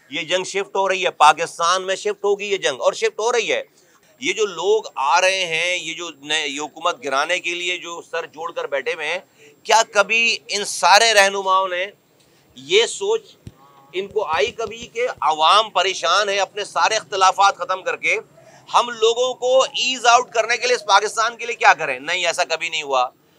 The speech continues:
और वो क्या है? वो ये कि भाई वज़ीर आज़म हाउस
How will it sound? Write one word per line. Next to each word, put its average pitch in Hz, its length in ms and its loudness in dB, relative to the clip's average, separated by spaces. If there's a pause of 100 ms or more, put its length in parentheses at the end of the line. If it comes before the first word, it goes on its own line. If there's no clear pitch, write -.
(100)
और 196 200 2
वो 208 180 -2
क्या 226 240 2
है? 233 180 4
वो 202 180 -2
ये 180 240 -2 (520)
कि 170 60 -6
भाई 190 220 0 (100)
वज़ीर 180 340 -4
आज़म 180 520 2
हाउस 180 720 0